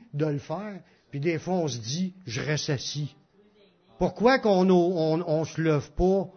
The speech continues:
de, dans sa présence ? C'est lui qu'on vient rencontrer. Puis on est toutes les, ses bébelles, dans un sens. On est tous ses enfants, mais on est toutes ses bébelles. Il nous a créés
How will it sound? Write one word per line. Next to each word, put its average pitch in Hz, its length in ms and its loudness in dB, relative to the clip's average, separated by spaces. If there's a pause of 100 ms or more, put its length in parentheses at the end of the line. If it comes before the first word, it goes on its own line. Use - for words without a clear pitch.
(560)
de, 160 360 2
dans 165 200 0
sa 151 240 -6
présence ? 147 760 -6 (1000)
C'est 196 300 0
lui 277 540 2
qu'on 185 200 4
vient 185 260 2
rencontrer. 180 760 2 (320)
Puis 196 100 4
on 202 200 4
est 214 220 2
toutes 330 200 2
les, 254 280 0
ses 214 240 2
bébelles, 196 520 4
dans 147 240 0
un 151 180 0
sens. 175 320 -2
On 151 140 0
est 147 40 -6
tous 254 160 -2
ses 214 280 0
enfants, 190 460 2
mais 220 80 2
on 190 80 2
est 180 180 2
toutes 269 160 0
ses 220 140 2
bébelles. 196 480 4
Il 202 100 4
nous 180 140 2
a 185 80 2
créés 240 500 0